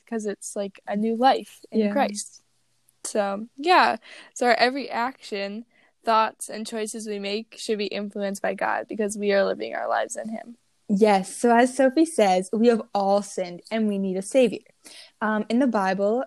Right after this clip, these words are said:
Speaker 2: if you flip to Romans three twenty-three, it says, "We have all sinned and fall short of the glory of God." Because of sin, we can no longer have a relationship with God, and we can no longer be in his presence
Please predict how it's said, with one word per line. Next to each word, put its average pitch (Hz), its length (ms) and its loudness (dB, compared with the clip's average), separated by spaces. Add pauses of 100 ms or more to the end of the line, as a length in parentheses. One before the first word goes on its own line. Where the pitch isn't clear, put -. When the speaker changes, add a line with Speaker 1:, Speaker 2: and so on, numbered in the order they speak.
Speaker 2:
if 226 160 -2
you 214 160 0
flip 214 240 -4
to 226 140 -2
Romans 214 360 0
three 226 200 0
twenty-three, 208 640 -4 (180)
it 226 180 2
says, 226 380 2
"We 247 140 2
have 247 200 2
all 240 200 0
sinned 214 360 -2
and 190 200 -4
fall 185 180 -2
short 196 240 -2
of 190 120 -2
the 185 60 -8
glory 175 300 -4
of 180 140 -10
God." - 300 -8 (680)
Because 254 720 2
of 247 160 0
sin, 185 440 -4
we 233 120 2
can 247 240 2
no 220 160 4
longer 240 340 0
have 202 300 -2
a 208 40 0
relationship 196 640 -4
with 202 220 -6
God, 180 400 -2
and 220 100 2
we 233 80 4
can 233 240 2
no 226 220 4
longer 208 480 2
be 214 180 0
in 190 80 0
his 185 160 -4
presence - 500 -2